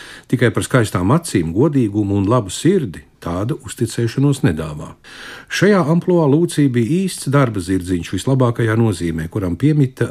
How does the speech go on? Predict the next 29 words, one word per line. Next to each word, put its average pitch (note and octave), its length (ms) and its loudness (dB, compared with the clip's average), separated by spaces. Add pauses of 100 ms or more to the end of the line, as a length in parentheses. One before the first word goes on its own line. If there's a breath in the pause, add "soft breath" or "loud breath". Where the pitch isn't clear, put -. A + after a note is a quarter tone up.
(120)
režisoras G2 720 -2
dzirksts. - 540 -4 (420 loud breath)
Tikai B2 300 4
bez A2 180 2
režisoriem D#3 720 2
tik - 400 -6
piemītošajām B2+ 960 2
milzu F2+ 320 -2
ambīcijām. F2+ 880 2 (440)
Ja G2 120 -2
būtu G2 320 -2
arī E2 240 -10
tās, G3 380 -4 (760 loud breath)
tad G#2 160 0
šodien E3 420 4
par C3+ 220 0
viņu D#3+ 220 2
mēs C3+ 260 2
varētu B2+ 400 0
runāt A2+ 400 2
nevien D3+ 320 2
kā A#2 160 0
par G2+ 160 -4
lielisku G#2 480 -2
aktrisi, - 800 -2
bet - 240 -4
arī A#2 160 0
kā E2+ 240 -6
smalku, C3 640 -2